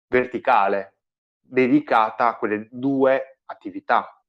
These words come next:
Eh, e allora lì entra in ballo un discorso più difficile, che è quello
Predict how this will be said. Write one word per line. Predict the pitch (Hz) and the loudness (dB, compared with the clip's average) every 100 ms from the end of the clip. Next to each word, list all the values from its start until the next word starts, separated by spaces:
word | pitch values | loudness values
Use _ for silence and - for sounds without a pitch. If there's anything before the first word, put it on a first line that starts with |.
| _ _ _ _ | _ _ _ _
Eh, | 147 135 123 113 107 107 - - _ | 0 4 6 6 4 0 -8 -20 _
e | - | -10
allora | 160 175 139 | -2 2 4
lì | 147 220 202 - | 2 0 -2 -4
entra | 135 123 127 | -4 -2 -2
in | 120 | 2
ballo | 123 120 | 2 2
un | 120 | 0
discorso | 120 151 135 - 120 - _ _ | -2 -2 -4 -4 -8 -10 _ _
più | - | -8
difficile, | 120 113 - 92 87 104 98 101 _ | -6 -6 -10 -14 -12 -8 -8 -10 _
che | - | -2
è | 123 | 0
quello | 139 123 117 - - | 2 4 4 2 -6